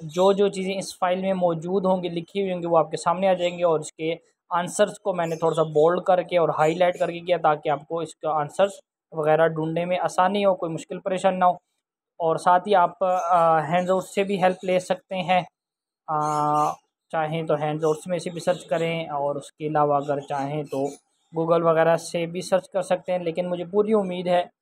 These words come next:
कि आपके जितने भी एमसीक्यूज़ आ रहे हैं वो सारे के सारे, अगर सारे ना भी हों तो almost नाइन एमसीक्यू जो हैं वो आपको इसी फाइल में से आपको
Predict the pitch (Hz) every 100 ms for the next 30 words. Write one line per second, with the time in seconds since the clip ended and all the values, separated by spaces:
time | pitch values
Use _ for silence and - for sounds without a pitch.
0 | _ _ _ - 156 156 170 160 165 190
1 | 196 180 170 175 180 170 165 156 165 165
2 | 160 156 175 156 156 160 - 156 165 180
3 | 180 _ _ 165 160 151 165 160 165 180
4 | 175 165 165 160 - 165 170 170 165 165
5 | 160 - 165 147 147 170 165 156 156 -
6 | 151 147 147 143 131 - 143 139 - 139
7 | 139 139 139 - 202